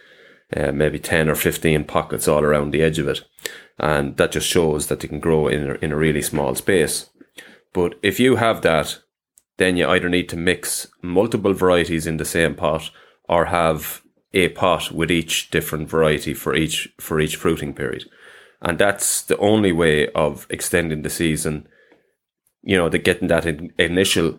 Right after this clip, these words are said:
extension on the season, because a single variety planted in a single location is only going to give, no matter what you do,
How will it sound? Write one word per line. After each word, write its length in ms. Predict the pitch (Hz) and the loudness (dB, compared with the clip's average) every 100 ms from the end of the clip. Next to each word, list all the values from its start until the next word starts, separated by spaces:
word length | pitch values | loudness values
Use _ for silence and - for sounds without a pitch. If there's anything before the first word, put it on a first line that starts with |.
| - | -8
extension 520 | 80 - 82 78 69 | -8 -2 -2 -2 -4
on 100 | 69 | -6
the 60 | 67 | -4
season, 420 | 76 71 60 - | -2 -2 -6 -10
because 240 | 73 80 78 | -6 -4 -4
a 60 | |
single 280 | 73 98 92 | 0 0 2
variety 680 | 80 82 82 80 80 78 80 _ _ - | 0 2 4 4 2 -2 -4 _ _ -6
planted 340 | 95 87 85 | -2 -2 0
in 120 | 82 | 0
a 40 | 80 | 0
single 320 | 82 85 78 | 0 -2 -2
location 720 | 73 73 80 78 - 69 67 _ _ _ _ _ _ _ | -4 0 0 0 -2 -6 -10 _ _ _ _ _ _ _
is 180 | - 95 | -2 2
only 300 | 95 98 90 | 4 4 4
going 200 | 78 78 | 0 -2
to 80 | 78 | -2
give, 360 | 80 76 65 - | -2 -2 -2 -4
no 120 | 85 | 0
matter 180 | 87 82 | 0 2
what 220 | 87 - | 0 -2
you 40 | |
do, 220 | 76 65 | -4 -6